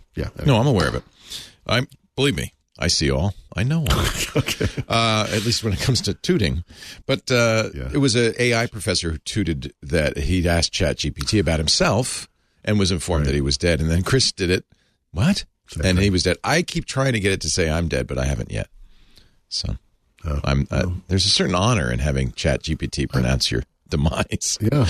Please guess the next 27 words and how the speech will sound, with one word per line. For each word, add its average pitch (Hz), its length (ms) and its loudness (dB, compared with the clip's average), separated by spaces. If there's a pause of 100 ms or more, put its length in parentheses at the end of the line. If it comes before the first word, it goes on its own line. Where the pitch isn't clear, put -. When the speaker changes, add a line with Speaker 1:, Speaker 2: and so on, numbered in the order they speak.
(160)
Speaker 1:
I 90 80 -6
like 110 260 0
it. 85 220 0
Speaker 2:
<laughs> - 1600 -12
I 180 180 0
am, 180 240 0 (100)
I 170 340 0
honestly 135 440 0
Speaker 1:
I'm 120 80 0
dead 135 220 2
Speaker 2:
think 113 100 -2
Speaker 1:
inside. 110 580 -2
Is 87 120 -2
that 98 160 -2
the 101 80 -6
same 123 240 -2
Speaker 2:
Oh, 156 120 4
Speaker 1:
thing? 139 80 -2
Speaker 2:
dead 190 140 2
inside. 190 480 -4
Yeah, 143 280 -8
I 101 100 -6
didn't 139 160 -10
think 165 160 -12
of 101 80 -14
that. 76 260 -12
Speaker 1:
Yeah. 87 140 -2